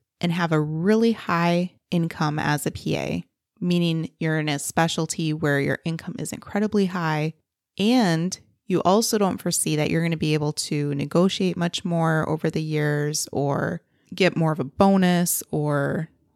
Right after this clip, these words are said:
change into a different specialty that is way higher paying than what you're currently making, then maybe those years would be good to contribute towards traditional accounts. However, a big caveat to all of this is,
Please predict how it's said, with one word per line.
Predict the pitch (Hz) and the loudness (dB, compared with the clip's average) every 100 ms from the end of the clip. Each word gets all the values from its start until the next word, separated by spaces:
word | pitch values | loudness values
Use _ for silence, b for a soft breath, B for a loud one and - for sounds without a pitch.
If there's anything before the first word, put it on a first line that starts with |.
| _ | _
change | - 185 170 | -2 0 0
into | 165 156 156 | 0 -2 0
a | |
different | 175 165 151 | 0 0 -2
specialty | - 151 - 151 - 151 | -2 -2 -2 -6 -6 -6
that | 147 139 | -4 -4
is | 143 - - _ _ | -6 -8 -18 _ _
way | 131 160 156 | -2 2 2
higher | 160 156 147 | 2 2 0
paying | - 156 156 | -2 -4 -2
than | 151 | -2
what | 147 | -2
you're | - | -6
currently | - - 302 311 185 156 | -6 -6 -2 -2 0 0
making, | 143 139 - - 160 - _ _ _ | 0 -2 -4 -4 -6 -8 _ _ _
then | 175 | 2
maybe | 175 170 175 | 4 4 4
those | 160 151 156 | 4 4 4
years | 156 147 - | 2 2 0
would | 151 | -2
be | 143 | -2
good | - - 143 | 0 0 0
to | - 160 | -2 -2
contribute | 156 - - - | -2 -2 -4 -6
towards | - 143 - | -4 -4 -2
traditional | 175 180 - 151 | 2 2 2 -4
accounts. | 143 - - - - - _ _ _ _ | -4 -4 -6 -6 -10 -10 _ _ _ _
However, | - 175 220 277 160 85 175 - - | 2 6 6 6 4 2 -2 -4 -2
a | |
big | 185 208 254 | 0 4 2
caveat | - - 214 214 175 - | 2 -2 0 2 0 0
to | - | -2
all | 151 180 | 0 0
of | 185 | 0
this | 180 - | -4 -2
is, | 170 - - - | -2 -2 -2 -6